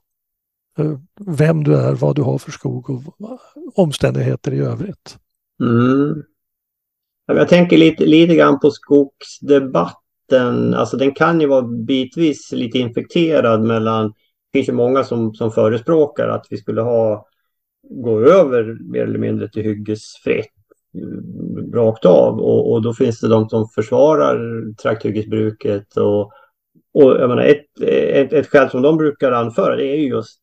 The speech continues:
Speaker 2: eh, ja, tillväxten blir betydligt eh, sämre då på, på blödning. Men, eh, men så är alltså inte fallet.
Speaker 1: Ja, men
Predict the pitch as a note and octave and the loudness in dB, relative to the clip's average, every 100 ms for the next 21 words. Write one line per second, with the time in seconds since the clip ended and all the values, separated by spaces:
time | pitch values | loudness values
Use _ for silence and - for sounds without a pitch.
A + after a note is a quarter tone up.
0 | _ A#2+ A2+ A2+ A2+ A2+ A2 G#2 - - | _ -6 -4 -4 -6 -6 -8 -8 -12 -18
1 | - - B2+ - A#2+ A2 A2 - - - | -12 -8 -6 -6 -6 -4 -4 -6 -10 -20
2 | - A2+ G#2+ G#2 A2 G#2+ A2+ A#2 A2 G#2+ | -4 0 0 0 -2 -2 -4 -2 -2 -2
3 | A2+ _ _ - A2+ A2+ A2 G#2+ A2 E3 | -4 _ _ -8 -4 -2 -4 -4 0 2
4 | D#3+ C#3 A#2+ G#2+ G#2+ A2 - - A2 G#2 | 2 0 0 0 -2 -6 -8 0 2 2
5 | G#2 G2+ G2+ - A2 G#2 A2 G#2+ - A2 | 0 -2 -6 -8 -6 -4 -2 -4 -4 -4
6 | A2+ - A2+ A2 A2 G#2+ G#2+ G#2+ A2 - | -4 -4 -2 -2 0 -2 -2 -4 -8 -12
7 | _ _ _ _ - C3 A2+ C3+ B2+ B2 | _ _ _ _ -4 -2 0 2 2 2
8 | A#2 B2 A#2 B2+ C3+ - A#2+ A#2 A#2 _ | 2 0 0 -2 0 0 0 -4 -8 _
9 | - D#3+ F#3 | -10 -4 -4